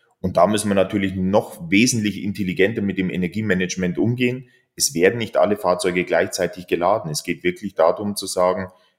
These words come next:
wer hat Priorität, wer ist vielleicht ein, ein Zweitfahrzeug, welches Fahrzeug muss nur für die Auslieferung geladen werden. Und genauso so ist es auch in einem Unternehmen. Es ist nicht jedes Fahrzeug immer wichtig und nicht jedes Fahrzeug fährt drei, vierhundert Kilometer.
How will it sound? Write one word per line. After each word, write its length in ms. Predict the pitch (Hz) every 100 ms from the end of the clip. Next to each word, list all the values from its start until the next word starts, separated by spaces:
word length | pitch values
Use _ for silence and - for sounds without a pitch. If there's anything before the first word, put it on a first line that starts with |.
| _
wer 340 | - 92 95 107
hat 200 | 101 -
Priorität, 920 | 104 98 87 90 95 92 131 139 - _ _
wer 220 | 85 92
ist 160 | - -
vielleicht 380 | 92 90 87 -
ein, 300 | 87 90 - - -
ein 180 | 95 92
Zweitfahrzeug, 800 | - 85 - 113 101 - 95 87
welches 280 | 98 101
Fahrzeug 380 | - 90 - 98
muss 160 | 101 107
nur 140 | 104
für 80 | 196
die 140 | 196
Auslieferung 580 | - - 143 113 87 87
geladen 460 | 85 78 80 85 87
werden. 340 | 87 95 123 - - _
Und 120 | 90
genauso 420 | 87 87 90 110
so 160 | 101 98
ist 160 | 82 104
es 120 | 92
auch 180 | 90 98
in 120 | 90
einem 260 | 92 95
Unternehmen. 580 | 90 101 92 95 123 92
Es 160 | 65 -
ist 120 | -
nicht 200 | 95 -
jedes 280 | 87 95 -
Fahrzeug 400 | 87 98 101 90
immer 220 | 90 87
wichtig 280 | 113 - 104
und 100 | 92
nicht 160 | 90
jedes 240 | 90 98 107
Fahrzeug 400 | 90 95 101 -
fährt 220 | 92 -
drei, 180 | 78 92
vierhundert 380 | 95 92 90 -
Kilometer. 500 | 85 82 90 -